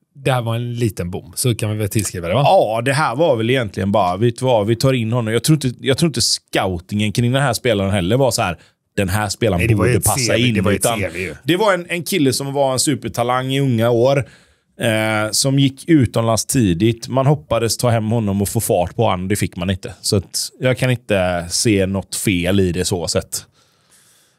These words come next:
Speaker 1: Han får hem till Atalanta helt enkelt. Det blir någon Primavera där. Han får titta på Holm på A-lagsplanen och drömma sig bort. Eh, en annan som drar är ju Ambros. Drog till Ljungskile, va?
Speaker 2: Mm, tillbaka
Speaker 1: Stämmer.
Speaker 2: till Ljungskile, ja, precis.
Speaker 1: Tillbaka till Ljungskile, och, eh, nu kan vi väl nästan skriva av honom här, höll jag på att säga, men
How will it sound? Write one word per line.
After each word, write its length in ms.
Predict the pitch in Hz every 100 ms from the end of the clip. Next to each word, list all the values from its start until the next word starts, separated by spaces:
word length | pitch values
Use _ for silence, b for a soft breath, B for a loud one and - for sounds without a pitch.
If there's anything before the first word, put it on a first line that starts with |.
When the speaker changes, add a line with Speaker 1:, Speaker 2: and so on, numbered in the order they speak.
| -
Speaker 1:
Han 140 | 135
får 80 | 156
hem 140 | 120
till 100 | 117
Atalanta 540 | 139 123 143 139 - 123
helt 300 | 123 107 127
enkelt. 300 | 110 101 95
Det 100 | 104
blir 180 | 107 98
någon 340 | 101 101 104
Primavera 640 | 113 110 107 104 98 101
där. 160 | 101 95
Han 160 | 95 98
får 80 |
titta 320 | 101 107 - 92
på 120 | 95
Holm 400 | 101 90 90 87 -
på 400 | 95 92 92 -
A-lagsplanen 800 | 110 98 90 - - 92 87 92
och 60 | 92
drömma 280 | 95 92
sig 160 | 87 101
bort. 320 | 92 87 -
Eh, 340 | 151 143 151 190
en 80 |
annan 260 | 208 196 190
som 180 | 208 202
drar 260 | 196 202
är 40 | 196
ju 140 | 185
Ambros. 600 | 185 170 147 185 185 -
Drog 340 | - 170 165 170
till 220 | 170 170
Ljungskile, 380 | 165 143 143 120
va? 140 | 196
Speaker 2:
Mm, 240 | 139 170 196
tillbaka 320 | 147 156 120
Speaker 1:
Stämmer. 120 | 131
Speaker 2:
till 80 | 131
Ljungskile, 340 | 147 165 127
ja, 120 | 127 156
precis. 260 | 110 135 135
Speaker 1:
Tillbaka 640 | 135 156 123 - 151 147
till 140 | 160
Ljungskile, 540 | 156 151 156 139 107 110
och, 540 | 113 120 101 _ -
eh, 200 | 110 110
nu 160 | 113 101
kan 240 | - 107
vi 100 | 107
väl 280 | 104 104 104
nästan 240 | 107 104
skriva 320 | - 107 101
av 120 | 95 95
honom 280 | 101 92
här, 120 | 95 92
höll 120 | 92
jag 100 | 90
på 60 |
att 60 | 90
säga, 140 | 92
men 180 | 90 92